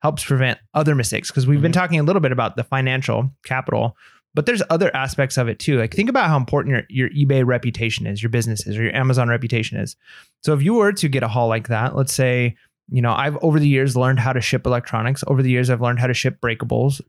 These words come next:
Speaker 1: There have been a couple of breakables I've shipped that have broken because I wasn't
Speaker 2: <laughs>
Speaker 1: quite as experienced as I am now.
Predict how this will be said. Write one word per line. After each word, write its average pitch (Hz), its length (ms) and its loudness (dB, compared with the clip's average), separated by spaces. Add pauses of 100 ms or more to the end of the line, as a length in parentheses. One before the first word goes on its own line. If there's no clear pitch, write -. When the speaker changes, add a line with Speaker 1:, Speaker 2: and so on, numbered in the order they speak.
(160)
Speaker 1:
There 139 160 0
have 196 120 -6
been 147 140 2
a 180 40 0
couple 143 260 0
of 135 80 2
breakables 139 440 0
I've 135 160 2
shipped - 320 0
that 127 120 -2
have 120 140 0
broken 123 440 0
because 123 360 -2
I 135 160 -2
wasn't 151 320 2
Speaker 2:
<laughs> - 80 -6
Speaker 1:
quite 143 140 2
as 131 100 2
experienced 143 460 0
as 120 80 -2
I 120 80 0
am 147 180 0
now. 113 240 -2